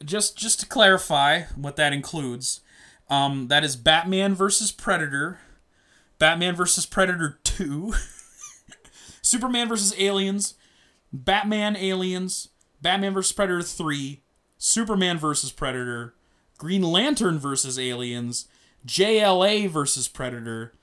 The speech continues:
Superman versus Aliens two, Batman Aliens two, and finally, <laughs> Superman and Batman versus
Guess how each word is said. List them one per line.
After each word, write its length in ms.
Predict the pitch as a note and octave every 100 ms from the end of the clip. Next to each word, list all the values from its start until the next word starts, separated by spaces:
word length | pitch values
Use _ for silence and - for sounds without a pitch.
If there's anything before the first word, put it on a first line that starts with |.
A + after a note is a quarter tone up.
| _ _ -
Superman 500 | - G#3 G#3 G#3 G3
versus 260 | F#3 F#3
Aliens 460 | F#3 F3+ F3 D3+ -
two, 560 | - A3 E3+ C3 B2 C#3 _ _ _ _ -
Batman 560 | B2+ G3 G#3 G#3 F#3+
Aliens 600 | F3+ G#3+ C4 A#3 D#3+ D3 -
two, 480 | F3 C3 B2 B2+ - _ _ _ _ -
and 160 | C#3 -
finally, 1160 | - B3+ D4+ - - - G#3+ D#3 - F#3+ D#3+ - -
<laughs> 140 | -
Superman 840 | - - A#3 A#3 A#3+ A3 G#3 G3 G3+
and 420 | F#3 G#3 G#3+ G#3 F3
Batman 640 | F#3+ F#3+ E3 D#3 D3+ C#3+
versus 520 | C3 E3 D#3+ F3+ D#3+